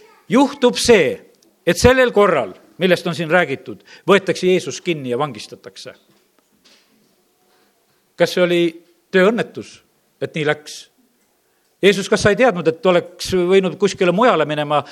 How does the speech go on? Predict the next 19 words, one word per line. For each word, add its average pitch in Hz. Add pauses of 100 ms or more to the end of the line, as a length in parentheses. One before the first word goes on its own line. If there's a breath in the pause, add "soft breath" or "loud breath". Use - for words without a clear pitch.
(160 loud breath)
palvetama 170
täna, 165
et -
Juudas 165
ju 160
ka 208
läks 170
kuskile 151
luusima 131
ja, 127 (340 loud breath)
ja 160 (720)
et 170
igaks 214
juhuks 214
oleksime 170
võinud 175
paiga 202
ära 208
vahetada? 113